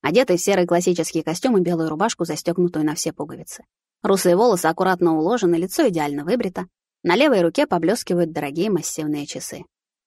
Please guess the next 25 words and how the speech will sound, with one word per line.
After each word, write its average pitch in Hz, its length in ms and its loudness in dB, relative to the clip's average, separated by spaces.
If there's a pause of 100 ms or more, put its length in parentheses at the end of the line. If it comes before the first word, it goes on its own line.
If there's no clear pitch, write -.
(160)
Понедельник. 160 600 -4 (480)
Сейчас 311 420 0
он 254 160 4
в 185 60 4
амплуа 180 400 2
босса 185 360 0
и - 20 4
руководителя 151 640 -2
огромной 151 360 0
компании. 139 580 -8 (520)
Потертые 214 460 4
джинсы, 208 400 2
щетина 180 460 0
и - 20 2
футболки 214 520 -2
остались 202 500 0
за 170 100 -6
пределами 151 460 0
этого 143 260 -6
кабинета. 135 520 -12 (1120)
«Доброе 185 440 -4
утро», 180 320 -8 (300)
произношу, 185 500 4
замирая 165 360 2
напротив. 160 480 -4